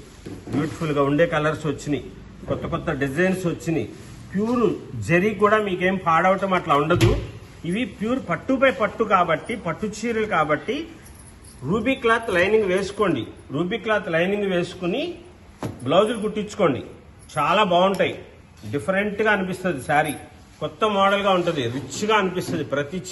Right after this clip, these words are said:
చీర అద్భుతంగా ఉంటుంది. ఏ చీరకు ఆ చీర గ్రాండ్గా ఉంటుంది.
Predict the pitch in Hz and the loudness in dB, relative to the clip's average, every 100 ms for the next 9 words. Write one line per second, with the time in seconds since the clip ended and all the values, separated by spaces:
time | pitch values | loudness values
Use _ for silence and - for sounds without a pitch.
0 | 190 180 147 - - - - 131 143 131 | 0 2 0 -2 -16 -20 -10 -6 -4 -2
1 | 202 214 208 190 190 190 127 - - - | 0 4 6 4 4 0 -2 -8 -18 -20
2 | - - - 151 185 202 226 220 196 190 | -20 -16 -6 -2 -2 -2 -4 0 2 2
3 | - 208 214 160 160 180 185 185 180 185 | 0 0 0 0 2 4 4 2 2 0
4 | 180 | -2